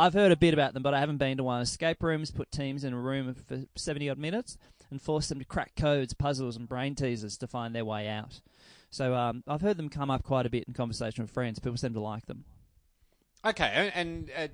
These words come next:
Speaker 2: d-, would that be a bonding experience? Like, do you have to crack codes as a team? Do you have to
Speaker 1: I
Speaker 2: work together?
Speaker 1: suppose so, yeah. You're cracking codes, puzzles, brain teasers. Are footballers really the best type of people to be going to?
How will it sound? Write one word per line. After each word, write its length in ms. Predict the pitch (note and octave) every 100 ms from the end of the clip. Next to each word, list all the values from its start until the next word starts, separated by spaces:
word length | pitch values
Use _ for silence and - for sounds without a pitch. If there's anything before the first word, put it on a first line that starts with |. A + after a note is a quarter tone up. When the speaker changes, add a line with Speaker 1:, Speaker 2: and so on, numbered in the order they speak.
| -
Speaker 2:
d-, 60 |
would 220 | F3+ D3+ E3+
that 180 | G3+
be 80 | G3+
a 60 | D3+
bonding 320 | D3+ C#3 A#2+
experience? 360 | A#2 - A2 G#2
Like, 140 | B2+
do 80 | D3+
you 40 |
have 80 | C#3+
to 80 | A2+
crack 280 | - D#3+ -
codes 280 | D#3 D3 B2
as 100 | A2
a 80 |
team? 320 | G2+ D#3+ D3+ G#2+
Do 100 | B2
you 60 |
have 80 | B2+
to 100 | A#2+
Speaker 1:
I 40 |
Speaker 2:
work 160 | D3 C#3
together? 260 | A#2+ D3 D#3
Speaker 1:
suppose 360 | F#3 A#3 G#3+
so, 140 | - A#2+
yeah. 240 | C#3+ F3+
You're 180 | F#3+ D3+
cracking 320 | - E3+ D#3+
codes, 420 | C#3 D#3 D#3 D#3 -
puzzles, 460 | - D#3 D#3 D#3
brain 320 | - C#3+ D3+
teasers. 500 | D3+ D#3 D3+ D3+ D3+
Are 120 | C#3+ -
footballers 500 | A3+ - C4+ A3 D3+
really 320 | D3 F3+ G3
the 100 | F#3
best 300 | G3 G3+ -
type 160 | G3+
of 100 | G3
people 200 | F#3+ G3+
to 40 | A3
be 80 | F#3+
going 280 | F#3 F#3 F#3
to? 280 | F#3 F3+